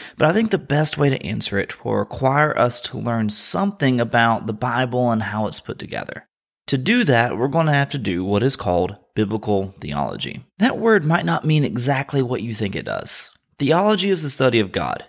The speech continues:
It is a collection of things we believe in our faith. Now, all theology from the Christian perspective should be biblical, meaning it should come from the Bible. But often when we use the word theology, we are referencing something that's called systematic theology.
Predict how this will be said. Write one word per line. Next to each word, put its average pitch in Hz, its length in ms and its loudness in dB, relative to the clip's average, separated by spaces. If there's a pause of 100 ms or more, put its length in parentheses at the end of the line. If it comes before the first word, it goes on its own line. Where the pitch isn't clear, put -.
It 135 120 2
is 147 180 4
a 127 140 4
collection 127 600 0
of 165 120 -2
things 127 420 2
we 131 220 2
believe 123 480 0
in 113 180 -6
our 98 220 -2
faith. - 540 -8 (300)
Now, 143 280 2
all 185 340 4
theology 135 600 2
from - 200 -8
the 104 60 -2
Christian 160 400 0
perspective 104 760 -2
should 139 340 2
be 113 200 4
biblical, 92 600 -2 (200)
meaning 123 460 2 (160)
it 127 220 4
should 165 360 0
come 151 240 2
from 120 240 -2
the 110 80 0
Bible. - 460 -2 (500)
But 160 80 2
often 220 380 2
when 180 120 0
we 165 100 0
use 156 440 -2
the - 140 -6
word 139 340 0
theology, 123 800 2
we 143 220 0
are 120 80 4
referencing 123 760 0
something 127 360 0
that's - 160 0
called 98 340 2
systematic 95 680 0
theology. - 600 -10